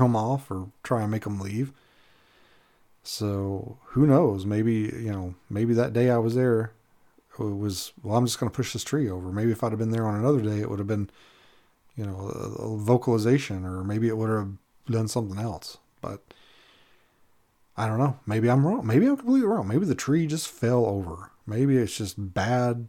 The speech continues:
or amazing timing on my part that I just happen to show up, you know, fifteen minutes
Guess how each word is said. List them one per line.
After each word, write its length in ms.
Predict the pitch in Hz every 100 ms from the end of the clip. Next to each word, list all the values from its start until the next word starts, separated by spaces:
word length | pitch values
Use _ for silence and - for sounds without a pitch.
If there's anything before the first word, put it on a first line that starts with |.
| -
or 120 | 104
amazing 640 | 101 101 123 120 101 98 101
timing 400 | - 110 113 113
on 200 | 107 101
my 180 | 98 104
part 360 | 104 - - - _ -
that 240 | 85 -
I 100 | 120
just 200 | 120 -
happen 260 | 117 - 101
to 40 |
show 280 | - 107 101
up, 260 | 98 - _ - - - _ - _ _ _ _ _ - - - - _ _ _ _ -
you 140 | 101
know, 180 | 85 90
fifteen 600 | - - 139 - 139 123
minutes 560 | 113 113 117 - -